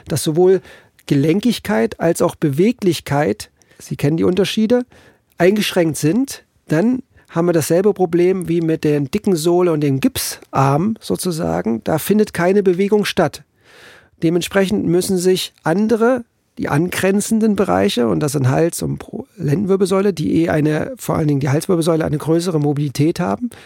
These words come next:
mehr bewegen. Da muss man mehr daraus das holen. Dann gibt es vielleicht eine Überlastung der Region, wofür die nicht gemacht ist. Und damit kommt es zu degenerativen,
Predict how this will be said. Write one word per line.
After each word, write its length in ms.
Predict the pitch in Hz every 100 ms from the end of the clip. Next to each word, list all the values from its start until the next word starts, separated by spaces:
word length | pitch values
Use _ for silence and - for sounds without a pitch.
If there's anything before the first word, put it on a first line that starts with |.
| -
mehr 320 | 151 165 196
bewegen. 640 | 180 147 147 151 180 254 247
Da 100 | 160
muss 200 | 160 -
man 160 | 147
mehr 260 | 143 156 175
daraus 600 | 151 151 185 196 220 -
das 240 | 214 -
holen. 380 | 202 214 233 247 - - -
Dann 140 | 175 -
gibt 180 | - -
es 160 | 175 - -
vielleicht 300 | - 175 147
eine 140 | 170 147
Überlastung 1000 | 208 214 165 143 143 - 202 226 254 -
der 160 | 196 180
Region, 640 | 180 170 180 196 226 208
wofür 300 | 180 - 175
die 100 | 156
nicht 180 | 156 -
gemacht 360 | 151 175 214 254
ist. 220 | 233 - - -
Und 200 | - 160
damit 480 | 170 202 196 147 -
kommt 260 | 156 151 147
es 180 | -
zu 220 | - 151 143 - -
degenerativen, 880 | 180 165 156 147 - 165 147 156